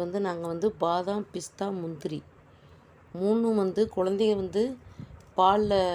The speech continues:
கலக்கி குடிச்சா நல்லா குடிச்சுக்கிருவாங்க. பாதாம், பிஸ்தா பருப்புகளை வந்து நீங்க வந்து பச்சையா கொடுத்து சாப்பிடுங்கன்னா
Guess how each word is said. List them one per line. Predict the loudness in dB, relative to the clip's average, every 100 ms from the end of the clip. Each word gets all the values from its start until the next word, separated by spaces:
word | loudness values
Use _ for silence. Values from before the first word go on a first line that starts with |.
| -2 -4 -6 -10 -18 -20 -20 -14 -8
கலக்கி | -8 -8 -10 -10
குடிச்சா | -8 -4 -4 -4
நல்லா | -4 -4 -6 -10
குடிச்சுக்கிருவாங்க. | -12 -12 -8 -4 -4 -6 -10 -14 -20 -20 -20 -20 -20 -20 -20 -20 0
பாதாம், | 4 4 4 2 0
பிஸ்தா | -6 -2 -2 0
பருப்புகளை | -4 -4 -6 -4 -4
வந்து | -6 -6
நீங்க | -4 -6 -8
வந்து | -10 -8
பச்சையா | -8 -2 -2 -2
கொடுத்து | -8 -10 -6
சாப்பிடுங்கன்னா | -4 -6 -8 -8 -8